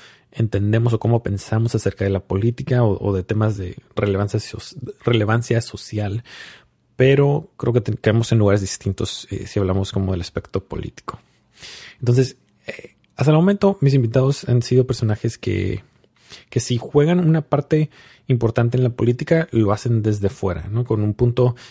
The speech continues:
crítico hacia no solamente el partido en el poder, sino a todo el sistema partidista más en general. El, el caso de David es diferente. Él, él es un militante del pri que busca una carrera política. Entonces, pensé, ¿qué mejor momento para platicar acerca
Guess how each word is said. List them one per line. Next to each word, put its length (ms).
crítico 520
hacia 260
no 80
solamente 440
el 80
partido 300
en 40
el 80
poder, 280
sino 300
a 40
todo 220
el 80
sistema 360
partidista 680
más 240
en 80
general. 460
El, 320
el 80
caso 220
de 60
David 220
es 260
diferente. 800
Él, 240
él 140
es 80
un 100
militante 520
del 200
pri 480
que 120
busca 400
una 160
carrera 260
política. 500
Entonces, 560
pensé, 240
¿qué 140
mejor 240
momento 340
para 160
platicar 440
acerca 500